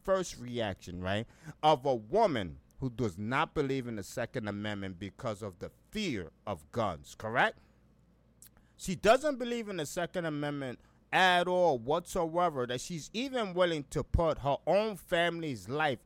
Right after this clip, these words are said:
in jeopardy just not to own one and keep one in the house. Just not to own one and keep one in the house. Listen, guys, I'ma tell you this,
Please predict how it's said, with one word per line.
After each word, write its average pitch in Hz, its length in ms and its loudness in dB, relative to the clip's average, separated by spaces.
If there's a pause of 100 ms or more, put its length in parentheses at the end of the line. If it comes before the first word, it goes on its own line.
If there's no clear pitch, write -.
in 170 280 0
jeopardy 127 720 -4 (500)
just 214 360 2
not 156 220 0
to 160 180 0
own 131 400 0
one 85 180 -4 (300)
and 117 120 -4
keep - 260 -6
one 120 180 -2
in 110 100 -4
the 101 60 -6
house. - 440 -10 (1200)
Just - 280 2
not 330 180 2
to - 120 4
own 226 240 4
one 202 140 2
and 165 100 -4
keep 196 200 -8
one 151 160 0
in 139 80 -2
the 117 80 -4
house. 107 380 -6 (460)
Listen, 156 500 0
guys, 95 360 -2
I'ma 143 200 -6
tell 147 180 -4
you 107 220 -2
this, 85 300 -4